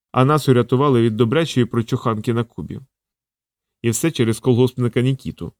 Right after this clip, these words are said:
Якусь хвилину він пестив у руці чарку вина, потім випростався і поставив її недопиту на стіл. У полковника теж чарка в руках, але в ній, на знак подоланих труднощів, налито виноградний сік.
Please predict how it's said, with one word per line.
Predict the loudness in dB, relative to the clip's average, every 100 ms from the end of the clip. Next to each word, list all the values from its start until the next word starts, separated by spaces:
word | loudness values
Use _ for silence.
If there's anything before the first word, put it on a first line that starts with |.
| _ _ _ _ _ -4
Якусь | 0 0
хвилину | 2 2 4
він | 2 2
пестив | 0 0 0 2
у |
руці | 2 2 -2
чарку | 0 -4 -2 -4
вина, | -4 -6 -10 _ _ _ -6
потім | -4 0
випростався | 0 0 -2 0 -2 0
і | 0
поставив | -2 -2 0 2 2
її | 2 2
недопиту | 0 2 2 0 -2
на | -2 -4
стіл. | -6 -12 -14 _ _ _ _ _ _
У | -2
полковника | 2 2 2 2 0 -2
теж | 0 -2 0
чарка | -2 -2 -2
в | -2
руках, | -2 -2 -2 0
але | 4 4 2
в | -2
ній, | 0 0 -2 _ _ -4
на | 0
знак | 2 0 -2 _ _
подоланих | -2 2 4 4 0
труднощів, | -2 -4 -4 -6 -6 -10 -8
налито | -4 0 0 0
виноградний | 0 2 2 0 -2 -4
сік. | -8 -12 -16